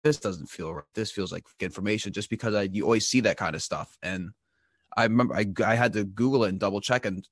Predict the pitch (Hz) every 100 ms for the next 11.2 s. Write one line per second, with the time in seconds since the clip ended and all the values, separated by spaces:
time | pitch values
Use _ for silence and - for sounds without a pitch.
0 | _ - 113 98 113 117 101 85 98 92
1 | 110 127 95 78 85 82 _ _ _ _
2 | _ _ _ _ _ 147 147 170 - 143
3 | 135 120 101 101 120 90 104 110 107 113
4 | 107 - 120 113 - _ _ - - 117
5 | 110 104 104 110 - 110 117 110 104 104
6 | 101 110 - 110 110 110 104 101 110 123
7 | 104 - 101 87 117 110 98 98 104 107
8 | 101 - 117 110 110 104 104 104 101 104
9 | - 98 90 - 101 92 87 _ _ _
10 | _ _ _ _ _ _ _ - 104 92
11 | 90 90